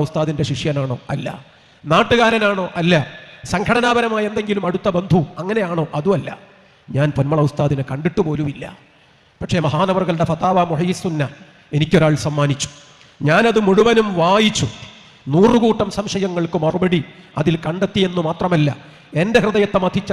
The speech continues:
സകല സംശയങ്ങൾക്കും ആഴത്തിലുള്ള മറുപടി കണ്ടെത്തിയപ്പോൾ ഞാൻ ആലോചിച്ചു,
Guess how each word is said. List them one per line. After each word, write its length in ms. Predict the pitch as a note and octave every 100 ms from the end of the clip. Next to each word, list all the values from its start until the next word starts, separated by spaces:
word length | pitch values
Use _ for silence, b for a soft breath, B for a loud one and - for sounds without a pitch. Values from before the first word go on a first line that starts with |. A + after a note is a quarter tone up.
| -
സകല 220 | E3 G#3 B3+
സംശയങ്ങൾക്കും 640 | G#3 G3+ G3 F3+ E3+ E3 D3 - B B A#2+ C#3+
ആഴത്തിലുള്ള 540 | F3 F#3+ F3+ F#3+ E3+ E3
മറുപടി 260 | D#3 E3+ E3 D#3+
കണ്ടെത്തിയപ്പോൾ 580 | E3 E3+ D3+ D#3 D3 C#3 A#2 - B B A#2+
ഞാൻ 100 | C3 D3
ആലോചിച്ചു, 440 | E3 D#3 D#3+ E3